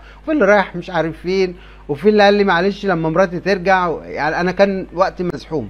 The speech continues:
فبكره لو وقت فاضي ان شاء الله في نفس الميعاد الساعه ستة هفتح لكم لايف، اوكي؟ عشان ما حدش يزعل مني.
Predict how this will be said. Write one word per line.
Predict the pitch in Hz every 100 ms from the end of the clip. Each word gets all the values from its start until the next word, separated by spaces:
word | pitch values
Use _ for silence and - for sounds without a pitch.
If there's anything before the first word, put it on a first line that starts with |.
| -
فبكره | 143 202 135 101
لو | 110
وقت | 151 170 180
فاضي | 165 226 262 247 - - 143
ان |
شاء | 196 190
الله | 190 214 190 151 - -
في | 156
نفس | 180 180
الميعاد | 175 151 160 180
الساعه | - 180
ستة | 170 185 180 160
هفتح | - 127 127
لكم | 147 127
لايف، | 110 80 - - - -
اوكي؟ | 127 160 190 214 - - -
عشان | 117 - 165
ما |
حدش | 156 175
يزعل | 180 160 139
مني. | 143 120